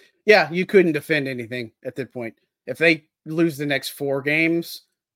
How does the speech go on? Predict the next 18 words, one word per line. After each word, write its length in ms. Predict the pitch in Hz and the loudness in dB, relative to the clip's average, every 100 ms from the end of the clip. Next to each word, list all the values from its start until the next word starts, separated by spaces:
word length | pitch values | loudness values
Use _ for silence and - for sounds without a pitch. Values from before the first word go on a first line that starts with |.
| _ _ _ _ _ | _ _ _ _ _
when 580 | 131 147 147 143 139 139 | -2 2 2 0 -4 -6
you're 240 | 139 143 | -4 -4
gifted, 1040 | 123 139 156 - 151 147 147 143 143 135 _ | -4 -2 -2 -2 -2 0 2 0 -2 -4 _
I, 240 | 123 120 139 | -12 -6 -6
again, 300 | 131 135 127 | -6 -6 -4
I 60 | |
say 240 | 123 143 143 | -2 -2 -4
gifted, 560 | 135 220 220 151 143 - _ _ _ _ | 0 -2 0 -2 -2 -6 _ _ _ _
Trevor 280 | - 135 151 | -8 -6 -4
Lawrence 320 | 170 180 165 | -2 -2 -4
is 120 | 143 | -6
not 140 | 170 165 | -4 -4
gonna 120 | 156 | -4
be 80 | 151 | -4
a 60 | |
hundred 200 | 151 147 | -4 -8
percent 380 | 147 - 151 147 | -10 -10 -10 -12
clearly. 420 | 139 120 101 110 | -10 -10 -10 -18